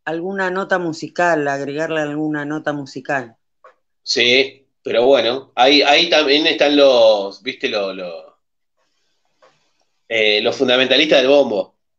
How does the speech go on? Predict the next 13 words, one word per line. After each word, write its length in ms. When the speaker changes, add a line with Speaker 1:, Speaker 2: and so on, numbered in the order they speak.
Speaker 2:
Claro, 340
claro. 300
Pero 240
bueno, 340
por 140
ahí 100
andaría, 680
por 140
ahí 120
andaría. 440
Después 480
la 280
quena, 680